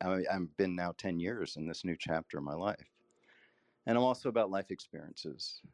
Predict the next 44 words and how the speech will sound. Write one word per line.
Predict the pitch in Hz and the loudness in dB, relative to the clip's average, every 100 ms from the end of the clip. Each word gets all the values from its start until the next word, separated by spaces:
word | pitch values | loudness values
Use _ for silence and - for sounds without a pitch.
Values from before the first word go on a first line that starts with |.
| - | -8
and | 87 87 | -2 2
doing | 98 95 | 0 0
things | 92 92 - | -4 -4 -4
with | 85 | -4
my | 87 82 | -4 -4
two | 98 | -6
boys. | 82 85 80 80 78 - - - - - _ _ | 0 0 0 -2 -8 -14 -18 -20 -20 -20 _ _
I'm | 95 110 | 4 6
now | 104 | 6
in | 95 | 2
Utah. | 107 127 127 113 98 | -2 0 4 4 2
I'm | 117 | -2
gonna | 113 98 | -4 -6
try | - 95 | -4 -4
to | - | -4
summit | - 104 98 82 | -6 -6 -6 -6
Mount | 95 95 | -6 -6
Everest | 95 95 123 - - - | -8 -6 -8 -10 -18 -10
in | 95 90 | -6 -4
Utah. | 92 - 131 139 | -6 -2 -2 0
<laughs> | |
So | 127 - 113 | -4 -6 -6
I'm | 95 107 | -6 -4
on | 104 | -4
this | 95 - - | -6 -8 -6
challenge | 117 92 98 107 104 | -2 0 -2 -4 -2
where | 92 80 | 0 2
I | |
have | 87 - | 0 -6
to | 85 | 0
go | 87 | 2
up | 87 - | 2 -2
this | 87 | -8
mountain | 85 80 82 82 82 _ _ _ _ _ _ | -6 -6 -6 -10 -12 _ _ _ _ _ _
starting | - - 85 87 82 | -12 -2 0 0 0
Friday | 101 87 87 | 2 2 2
morning, | 87 104 107 107 - - - _ - | 0 0 0 -2 -4 -8 -10 _ -8
ending | 85 85 82 | -4 -4 -4
Saturday | 90 82 80 | 0 0 0
night. | 78 104 101 | 0 0 0
I | 95 | -4
have | - | -4
thirty-six | 90 82 - 78 - | 0 0 0 -6 -2
hours | 90 95 90 82 - | 0 2 0 -2 -8